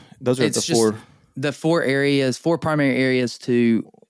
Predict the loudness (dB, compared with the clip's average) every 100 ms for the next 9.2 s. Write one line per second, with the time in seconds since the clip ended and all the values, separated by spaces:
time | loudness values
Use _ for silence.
0 | -10 -10 -8 -6 -2 0 0 -2 -6 -14
1 | -6 -2 -2 -2 -2 -2 -4 -2 -2 0
2 | -2 -4 -6 -6 -6 -8 _ _ _ _
3 | _ -6 -6 -6 -8 -10 -14 -18 _ _
4 | _ _ _ _ _ _ _ _ _ _
5 | _ _ _ -4 0 2 2 0 -2 -4
6 | -2 -2 0 -2 -2 0 0 0 0 0
7 | 0 -8 -6 -2 -2 -4 -6 -4 -4 -4
8 | -4 -4 -6 -4 -2 0 -2 -2 0 2
9 | 0